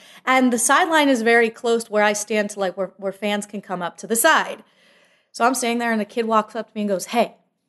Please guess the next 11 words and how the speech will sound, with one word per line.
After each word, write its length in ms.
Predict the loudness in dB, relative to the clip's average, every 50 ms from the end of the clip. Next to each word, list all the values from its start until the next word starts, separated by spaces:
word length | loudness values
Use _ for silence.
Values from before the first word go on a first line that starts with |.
| _ _ _ _ _ _ _ _ _ _ _
pulls 180 | -10 -8 -8 -6
out 140 | -6 -8 -8
a 20 |
plastic 420 | -10 -10 -10 -10 -10 -12 -16 -20 _
baggie. 400 | -20 -20 -20 -20 _ -20 -20 _ _ _ _ _ _
"This 220 | -8 -6 -6 -6 -6
is 100 | -6 -4
my 160 | -4 -4 -6
grandfather's 760 | -6 -2 0 0 0 0 -2 0 0 0 0 0 -4 -8 -12 -14
<laughs> 60 | -14
ashes. 560 | -12 -12 -12 -10 -12 -14 -16 -18 -20 -20 -20